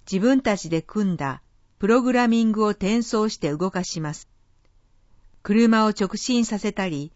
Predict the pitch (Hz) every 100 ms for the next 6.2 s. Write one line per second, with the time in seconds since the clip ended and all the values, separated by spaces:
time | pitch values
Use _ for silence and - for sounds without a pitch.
0 | - 185 208 247 254 226 - 180 196 175
1 | 185 190 147 131 135 - _ _ 208 247
2 | 247 202 170 160 143 - 226 185 - 139
3 | 139 135 - - _ - 208 262 277 269
4 | 233 - 170 151 147 208 254 277 262 262
5 | 233 240 233 175 143 139 139 165 156 165
6 | - 139